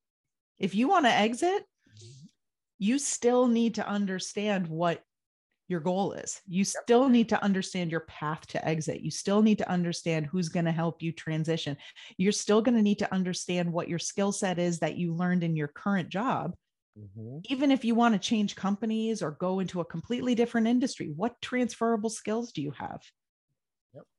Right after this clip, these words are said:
Speaker 1: Like, all of these lessons that we teach are, are really to help empower you to take greater control and ownership over your own workplace satisfaction and success. So, Ed, you wanna take 'em out? Tell us what we're talking about next week and, um,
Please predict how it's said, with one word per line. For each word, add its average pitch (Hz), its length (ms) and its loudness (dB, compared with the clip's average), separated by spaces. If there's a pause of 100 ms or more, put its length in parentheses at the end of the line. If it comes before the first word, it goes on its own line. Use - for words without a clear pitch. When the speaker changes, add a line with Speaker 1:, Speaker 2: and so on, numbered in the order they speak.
(160)
Speaker 1:
Like, 170 240 0
all 226 340 8
of 220 180 4
these 202 580 -2
lessons 170 680 -2
that 151 180 -4
we 165 120 -6
teach - 520 -8
are, 156 500 0
are 160 140 0
really 196 440 2
to 165 240 -2
help 156 400 -4
empower 156 560 0
you 151 380 0
to - 140 -8
take 151 380 -2 (300)
greater 185 340 6
control 156 600 -2
and 156 180 -2
ownership 151 600 -4
over 156 280 -2
your 147 280 -6
own 160 180 -2
workplace 156 460 -4
satisfaction 156 760 -2
and 160 120 0
success. - 540 -10 (480)
So, 170 400 4 (280)
Ed, 233 300 4 (800)
you 190 80 0
wanna 202 160 4
take 220 220 2
'em 202 120 2
out? 226 220 4
Tell 226 180 0
us 233 140 -2
what 214 120 0
we're 214 100 -2
talking 208 320 -8
about 202 240 -6
next - 280 -8
week 277 300 -2
and, 175 340 0
um, 170 640 -2